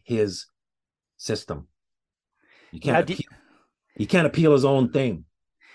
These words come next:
Speaker 2: Now, does that adjudication look like Revelations? Like, does that look like what it says in the Bible
Speaker 1: Yeah.
Speaker 2: the, the end times are?
Speaker 1: Well, uh,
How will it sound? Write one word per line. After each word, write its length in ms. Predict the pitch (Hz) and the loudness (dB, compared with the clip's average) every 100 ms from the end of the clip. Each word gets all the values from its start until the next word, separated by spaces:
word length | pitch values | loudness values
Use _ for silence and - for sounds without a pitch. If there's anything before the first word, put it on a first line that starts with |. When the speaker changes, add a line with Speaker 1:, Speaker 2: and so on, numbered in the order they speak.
| - _ - | -20 _ 0
Speaker 2:
Now, 160 | 175 | 2
does 200 | 165 160 | 2 2
that 320 | 175 190 190 | 4 4 4
adjudication 1040 | 170 143 170 170 151 160 170 - 185 160 135 | -2 -2 -2 -2 -2 -2 -2 -4 -8 -8 -2
look 340 | 156 170 - | -2 -2 -4
like 520 | 143 143 143 143 - _ _ _ _ _ _ | -4 -2 -2 -6 -20 _ _ _ _ _ _
Revelations? 880 | 139 151 139 131 139 139 196 196 - _ _ _ | -6 -6 -4 -8 -8 -10 -14 -16 -20 _ _ _
Like, 140 | 139 131 | -6 -2
does 160 | 143 | -2
that 260 | 147 139 135 | 2 0 -2
look 380 | 131 143 - - | -6 -8 -8 -2
like 360 | 139 139 - | 0 0 -4
what 220 | 135 139 131 | -12 -10 -8
it 220 | 135 - | -10 -4
says 240 | 143 131 | -4 -2
in 80 | 131 | -6
the 100 | 123 | -6
Bible 760 | 120 117 127 135 127 127 127 _ _ _ - | -2 -2 -2 -4 -4 -6 -8 _ _ _ -14
Speaker 1:
Yeah. 140 | 107 - | -10 -8
Speaker 2:
the, 200 | 131 - - | -8 -10 -10
the 200 | 139 135 | -6 -4
end 160 | 135 131 | -4 -2
times 340 | 143 131 117 | -2 -2 -8
are? 280 | 113 127 160 _ _ _ _ _ _ _ - | -8 -8 -12 _ _ _ _ _ _ _ -4
Speaker 1:
Well, 300 | 120 135 139 | 0 4 4
uh, 120 | 131 | 2